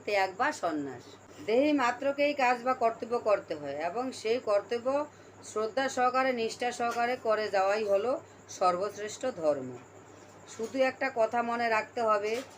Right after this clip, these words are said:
নিরাসক্ত হয়ে ফলাফলের আশা ছেড়ে দিয়ে নিজের কর্তব্য করে যেতে হবে। নির্লিপ্ত হয়ে যে কর্ম করে,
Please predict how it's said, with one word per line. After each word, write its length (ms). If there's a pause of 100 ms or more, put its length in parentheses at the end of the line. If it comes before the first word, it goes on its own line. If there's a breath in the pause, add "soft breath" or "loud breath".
(200)
নিরাসক্ত 560
হয়ে 300
ফলাফলের 520
আশা 280
ছেড়ে 360
দিয়ে 380 (360 loud breath)
নিজের 320
কর্তব্য 560
করে 280
যেতে 260
হবে। 320 (200)
নির্লিপ্ত 480
হয়ে 320
যে 180
কর্ম 440
করে, 340